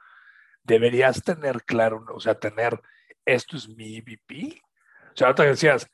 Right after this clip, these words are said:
siempre lo tenemos, necesitamos tenerlo claro. O sea, siempre vas a tener un M V P,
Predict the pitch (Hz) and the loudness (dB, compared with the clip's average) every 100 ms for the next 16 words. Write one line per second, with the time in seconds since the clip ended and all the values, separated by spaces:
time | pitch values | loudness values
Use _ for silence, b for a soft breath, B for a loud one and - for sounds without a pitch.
0 | _ - - 165 - 175 160 151 139 123 | _ -12 -2 -2 -2 -4 -6 -8 -10 -12
1 | _ _ 123 120 110 117 131 135 131 120 | _ _ -12 -8 -8 -4 -4 -2 -2 -2
2 | 120 113 120 113 143 262 - b b b | -2 -4 0 0 0 -4 -12 b b b
3 | b b b _ _ _ _ _ _ _ | b b b _ _ _ _ _ _ _
4 | _ - 147 - 196 240 196 175 175 - | _ 2 2 4 2 4 4 2 0 -4
5 | 139 139 165 180 160 131 127 131 - 170 | -8 -6 -6 -6 -10 -16 -20 -16 -12 -10
6 | - | -12